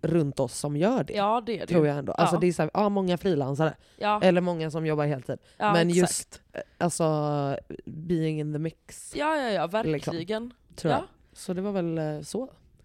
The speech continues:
Speaker 2: Det
Speaker 1: Så
Speaker 2: är
Speaker 1: jag
Speaker 2: lite
Speaker 1: castade Alicia.
Speaker 2: <laughs> Ja, precis.
Speaker 1: Hon var min bachelorette. <laughs>
Speaker 2: Jag kommer ihåg.
Speaker 1: Hon fick min sista ros.
Speaker 2: Och det tycker jag var trevligt.
Speaker 1: <laughs> Ja, fint.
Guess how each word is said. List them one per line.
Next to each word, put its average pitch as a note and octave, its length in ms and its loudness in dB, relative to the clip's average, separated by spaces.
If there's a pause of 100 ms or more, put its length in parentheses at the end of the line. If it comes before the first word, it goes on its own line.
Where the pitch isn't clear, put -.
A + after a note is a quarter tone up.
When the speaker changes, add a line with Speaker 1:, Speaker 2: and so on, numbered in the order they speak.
(260)
Speaker 2:
Det B3+ 60 -4
Speaker 1:
Så B3+ 100 -4
Speaker 2:
är - 20 -6
Speaker 1:
jag C#4 80 0
Speaker 2:
lite D4+ 120 -6
Speaker 1:
castade A3 480 2
Alicia. F3+ 380 -2 (140)
Speaker 2:
<laughs> - 120 -20
Ja, D#4 160 6 (180)
precis. F4+ 340 2
Speaker 1:
Hon F#3 160 6
var G#3+ 120 8
min G3 180 4
bachelorette. F3 880 4 (120)
<laughs> C#4+ 340 2
Speaker 2:
Jag B3+ 180 -2
kommer A#3 220 -2
ihåg. A#3+ 460 2
Speaker 1:
Hon E3+ 200 6
fick A3+ 160 2
min G#3+ 240 2
sista G#3+ 440 0
ros. D3+ 80 2
Speaker 2:
Och G3+ 160 6
det D#3 260 -2
tycker - 280 -6
jag A#3 120 6
var F#3+ 80 4
trevligt. F3 760 0
Speaker 1:
<laughs> E3+ 100 2
Ja, D3+ 120 -2
fint. D3 360 -8